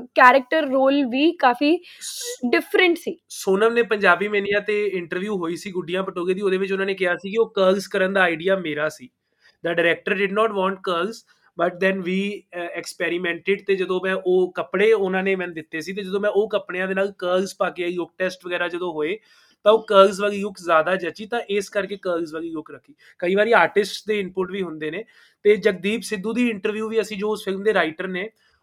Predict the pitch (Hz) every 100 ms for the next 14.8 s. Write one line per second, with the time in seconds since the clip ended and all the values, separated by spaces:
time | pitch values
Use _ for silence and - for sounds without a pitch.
0 | _ 170 180 202 220 220 226 202 214 208
1 | 190 196 208 190 180 190 180 196 196 165
2 | 175 226 - _ _ 180 180 220 233 226
3 | 202 220 247 202 208 214 220 233 208 185
4 | 185 190 185 202 202 - 175 185 190 190
5 | 175 165 170 170 180 220 - - - 190
6 | 226 190 180 180 - 214 233 - 190 185
7 | 202 208 - 208 202 190 190 190 - -
8 | 170 185 202 202 190 180 190 180 202 214
9 | 180 196 196 196 180 180 160 196 196 170
10 | 160 165 165 - 175 156 _ - - 165
11 | 160 180 170 175 165 160 170 165 156 160
12 | 156 170 165 180 180 190 196 208 202 202
13 | 220 240 214 220 226 233 233 202 175 196
14 | 208 220 190 170 185 180 202